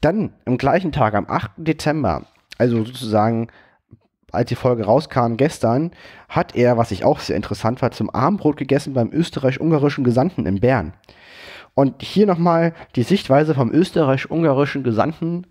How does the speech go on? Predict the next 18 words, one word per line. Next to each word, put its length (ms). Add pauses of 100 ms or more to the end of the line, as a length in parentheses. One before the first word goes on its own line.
(160)
äh, 260
vom 180
achten 300
Dezember 400
neunzehnhundertsiebzehn 840
über 240
die 100
Kriegslage. 680
Sehr 180
interessant. 480 (960)
Er 180
war 120
sehr 220
oben 220
auf 380 (180)
und 220
erklärte 400
laut, 320